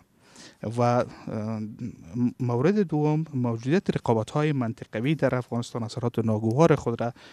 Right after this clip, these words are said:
اه، بالای پروژه‌های، اه، بزرگ اقتصادی، بخصوص پروژه‌های وز-،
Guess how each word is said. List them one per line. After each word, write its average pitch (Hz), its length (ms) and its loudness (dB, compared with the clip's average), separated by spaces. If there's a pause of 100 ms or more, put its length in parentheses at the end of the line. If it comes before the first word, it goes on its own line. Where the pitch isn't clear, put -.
(260)
اه، 110 240 -4
بالای 110 340 -2
پروژه‌های، 113 680 -4
اه، - 720 -6
بزرگ 139 480 0
اقتصادی، 127 500 -2
بخصوص 120 480 -4
پروژه‌های 110 500 2
وز-، 110 200 -6